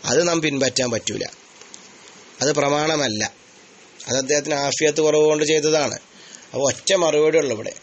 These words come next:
സാധാരണ എങ്ങനെ നമ്മൾ സ്റ്റെപ്പ് കയറുക, അതേപോലെ തന്നെ ഇവിടെയും സ്റ്റെപ്പ് കയറുക. സാധാ സ്റ്റെപ്പ് കയറുന്ന അതേ രൂപത്തിൽ തന്നെയാണ്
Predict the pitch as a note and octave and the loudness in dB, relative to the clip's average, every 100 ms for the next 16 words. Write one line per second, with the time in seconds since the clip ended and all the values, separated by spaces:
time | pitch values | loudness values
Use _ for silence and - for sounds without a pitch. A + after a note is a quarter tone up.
0 | - A#2+ C3+ D3 E3 E3+ F3 E3+ D#3+ D3 | -4 -2 -2 -2 0 0 0 -2 0 0
1 | C#3+ C3+ B2 C#3+ C3 A2 G#2+ G#2+ - - | 0 -2 -4 0 2 2 -2 -6 -8 -20
2 | - - G#2+ A#2+ C#3 A#2 G#2+ - G#2+ G#2 | -20 -8 -2 0 0 -2 -8 -8 -8 -6
3 | G#2 - G#2 - - - - - - - | -6 -6 -6 -6 -6 -8 -16 -20 -20 -20
4 | - - - G#2+ A#2+ E3 D3 C#3 C#3+ B2+ | -20 -6 -2 0 0 -2 -2 -2 -2 0
5 | A#2+ A#2 A#2+ A2 B2 B2+ A2 A2 - A#2 | 0 -2 -4 -2 0 0 -4 -6 -8 -6
6 | G#2+ A2 G#2 | -4 -4 -4